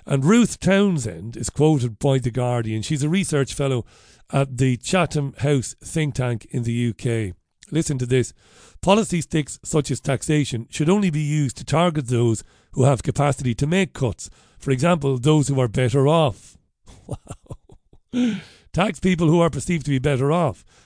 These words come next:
Now, they're saying anybody who earns more than thirty-two thousand pounds a year.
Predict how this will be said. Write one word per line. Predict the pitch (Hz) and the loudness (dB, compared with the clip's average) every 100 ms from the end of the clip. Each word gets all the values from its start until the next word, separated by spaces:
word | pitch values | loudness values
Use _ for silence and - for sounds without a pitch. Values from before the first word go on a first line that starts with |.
| _ | _
Now, | 151 | 0
they're | 151 208 | 4 4
saying | 190 180 160 - | 4 0 -2 0
anybody | 190 185 151 147 | 0 2 0 2
who | 127 156 | 2 2
earns | 156 131 | 2 2
more | 151 156 | 0 0
than | 139 123 | 0 -2
thirty-two | 151 147 135 127 139 | 0 0 -2 -2 -2
thousand | 120 135 127 123 | 0 -2 -2 -2
pounds | 123 123 120 | -2 -2 -2
a | |
year. | 147 180 151 | -2 -2 -2